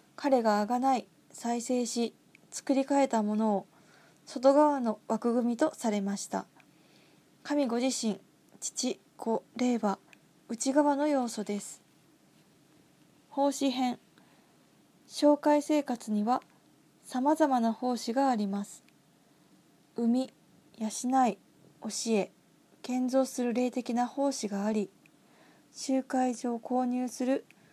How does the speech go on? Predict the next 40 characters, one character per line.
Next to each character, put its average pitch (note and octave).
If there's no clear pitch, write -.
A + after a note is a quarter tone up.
集 A#3+
会 A#3
所 B3
を C4+
掃 B3
除 A#3+
す A#3+
る C4
な C4
ど G#3+
の G3
物 A#3+
質 -
の C#4+
領 C#4
域 C4+
に C4+
お C4
け C4+
る A#3+
奉 A#3+
仕 A#3
も C#4
あ C4+
り G#3+
ま G3
す。 -
ど C#4
の D#4
よ D4
う C4
な A#3
種 B3
類 A3+
の G#3+
奉 C#4+
仕 -
で G#3+
あ G#3+
れ、 G#3